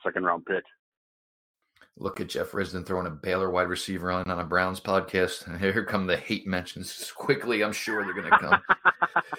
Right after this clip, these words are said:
Speaker 2: Uh, next from N J, oof, if I butcher the last name, I apologize. Uh, Kajua. Linebacker still very thin. Jeff, this class, obviously, it seems like everybody wants to talk about,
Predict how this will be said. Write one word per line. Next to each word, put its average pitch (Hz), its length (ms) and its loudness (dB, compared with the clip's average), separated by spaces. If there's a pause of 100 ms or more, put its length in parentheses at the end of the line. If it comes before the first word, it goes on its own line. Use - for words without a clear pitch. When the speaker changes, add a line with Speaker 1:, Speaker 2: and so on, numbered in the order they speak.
(540)
Speaker 2:
Uh, 139 720 8
next 190 280 4
from 147 540 6 (120)
N 165 260 2
J, 135 600 4
oof, 101 340 -6 (420)
if 92 140 -12
I 85 80 -2
butcher 120 260 -4
the 139 80 0
last 131 240 0
name, 117 140 -8
I 104 80 -4
apologize. 135 420 0
Uh, 117 380 4 (100)
Kajua. 107 600 6 (540)
Linebacker 135 480 6
still 123 240 -2
very 101 220 2
thin. 80 360 -10 (460)
Jeff, 117 240 6
this 156 140 2
class, 113 320 2
obviously, 101 480 -4
it 113 160 -10
seems 143 340 -8
like 104 160 0
everybody 117 220 0
wants 104 160 -2
to 101 80 -4
talk 101 220 2
about, 98 220 4